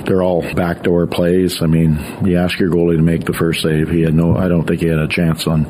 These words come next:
virtually probably five of the six pucks that,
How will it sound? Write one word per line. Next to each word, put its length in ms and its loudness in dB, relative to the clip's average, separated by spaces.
virtually 480 0
probably 320 0
five 300 -2
of 40 2
the 60 0
six 260 -4
pucks 420 -4
that, 200 -4